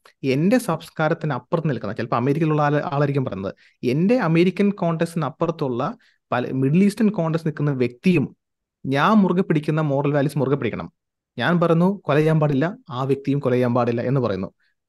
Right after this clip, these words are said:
So എപ്പോഴും നമ്മൾ പറഞ്ഞ, മുമ്പ് പറഞ്ഞ പോയിന്റിലേക്ക് തന്നെ നമ്മൾ re-, ഏഹ്, റീവർക്ക് ചെയ്ത് വരികയാണ്. എല്ലാവരിൽ മേലും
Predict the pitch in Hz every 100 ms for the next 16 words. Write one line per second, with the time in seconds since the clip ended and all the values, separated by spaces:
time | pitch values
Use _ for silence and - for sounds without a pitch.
0 | - 151 - - _ - 139 - 202 196
1 | 175 175 170 165 190 180 175 165 165 170
2 | 175 170 170 - 151 156 156 151 139 151
3 | 113 139 127 127 127 147 170 175 165 139
4 | 147 85 - _ _ _ 123 120 165 185
5 | 196 196 196 185 180 180